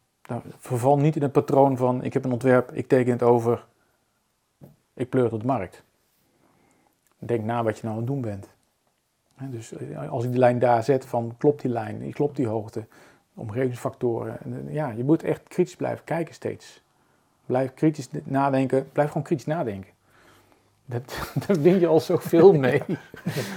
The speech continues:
Speaker 1: Ja.
Speaker 2: Ja, nou ja, er zijn toch een heleboel die het niet doen. En die
Speaker 1: Nee.
Speaker 2: inderdaad gewoon denken,
Speaker 1: Ja.
Speaker 2: "Het komt wel goed, mijn lijn staat op tekening."
Speaker 1: Ja. Ja, en dan, en dan, dan zit je buiten met, met de problemen. En dat is natuurlijk iets wat wij proberen te voorkomen, zoveel mogelijk.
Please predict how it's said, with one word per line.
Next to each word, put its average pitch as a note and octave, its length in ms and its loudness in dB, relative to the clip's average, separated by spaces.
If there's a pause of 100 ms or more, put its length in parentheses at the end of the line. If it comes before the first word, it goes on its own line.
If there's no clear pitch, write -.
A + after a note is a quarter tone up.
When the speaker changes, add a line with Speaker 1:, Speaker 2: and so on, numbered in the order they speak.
(200)
Speaker 1:
Ja. D3 360 6 (100)
Speaker 2:
Ja, C#3 380 -2 (100)
nou D#3+ 140 -2
ja, C#3 100 0
er C3+ 60 -2
zijn C#3+ 180 0
toch C#3+ 120 0
een D3+ 100 -2
heleboel B2+ 320 2
die B2+ 120 -2
het A#2+ 80 -4
niet C3 180 -4
doen. A#2 320 -12
En C3+ 100 -12
die C3 80 -4
Speaker 1:
Nee. B2 120 2
Speaker 2:
inderdaad A2+ 340 -6
gewoon A#2+ 240 -4
denken, A#2+ 720 -4 (300)
Speaker 1:
Ja. - 240 0 (800)
Speaker 2:
"Het - 100 -20
komt B2+ 180 -6
wel A#2+ 80 -4
goed, C#3 260 -8
mijn A#2+ 140 -6
lijn A#2 200 -4
staat A2+ 160 -10
op A2+ 120 -12
tekening." A#2 320 -4
Speaker 1:
Ja. E3+ 240 0 (400)
Ja, D#3+ 320 0
en D3 100 -4
dan, C#3+ 240 6
en C3+ 160 -2
dan, C#3+ 320 4
dan C3+ 180 4
zit C3 140 0
je B2 80 2
buiten C3 320 4
met, A2 140 -4 (140)
met A2+ 220 -6
de A2+ 60 -6
problemen. A2+ 460 -4
En G2+ 60 -10
dat B2 100 -4
is A#2 60 -6
natuurlijk A#2 260 -8
iets G#2+ 80 -6
wat G#2+ 100 -4
wij G#2 100 -2
proberen G#2+ 280 -2
te - 60 -18
voorkomen, D3+ 380 -2
zoveel G#2 200 -10
mogelijk. G2+ 400 -12